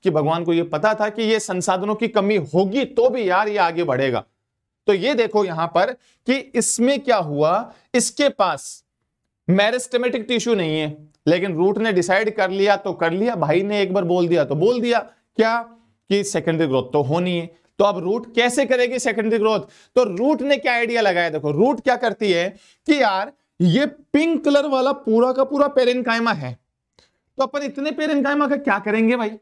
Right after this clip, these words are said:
बहुत सारा पेरेन्काइमा है, इसमें से थोड़ा सा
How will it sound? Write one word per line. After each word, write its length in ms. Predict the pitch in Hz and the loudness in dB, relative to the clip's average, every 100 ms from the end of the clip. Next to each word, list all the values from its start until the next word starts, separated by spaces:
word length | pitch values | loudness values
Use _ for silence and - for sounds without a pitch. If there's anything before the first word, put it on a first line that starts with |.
| _ _ - | _ _ -2
बहुत 240 | 151 170 | 0 2
सारा 140 | 220 226 | 0 0
पेरेन्काइमा 520 | 226 226 220 220 214 | -2 -2 0 -2 -4
है, 160 | 190 - _ _ | -8 -16 _ _
इसमें 280 | 214 196 208 | -2 0 0
से 140 | 220 233 | 0 -2
थोड़ा 380 | - 185 220 | 0 0 0
सा 140 | 240 | -2